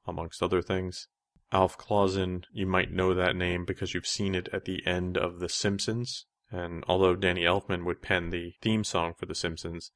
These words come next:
the music you hear during the show was provided by Clausen. Just fun fact, he also composed music for the T V show Alf, so Alf made music for Alf, which is kind of fun. I'm sure he never gets tired of that joke.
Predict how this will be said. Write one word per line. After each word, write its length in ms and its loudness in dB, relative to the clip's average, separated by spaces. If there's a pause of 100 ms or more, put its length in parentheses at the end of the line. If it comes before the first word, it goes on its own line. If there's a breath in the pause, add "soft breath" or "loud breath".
the 80 -2
music 440 0
you 100 -2
hear 200 0
during 400 4
the 80 -2
show 380 -2 (340)
was 280 2
provided 480 4
by 140 2
Clausen. 580 2 (220)
Just 260 0
fun 160 0
fact, 320 2
he 80 2
also 420 2 (100)
composed 640 2
music 360 -2
for 140 0
the 80 0
T 300 -4
V 160 0
show 440 0
Alf, 460 4
so 400 -8
Alf 300 0
made 200 -2
music 300 -8
for 100 -2
Alf, 300 -2
which 180 -4
is 280 -2
kind 160 4
of 80 -4
fun. 220 2 (220)
I'm 120 -8
sure 180 4
he 80 -4
never 220 0
gets 180 -6
tired 220 4
of 80 -8
that 180 4
joke. 240 2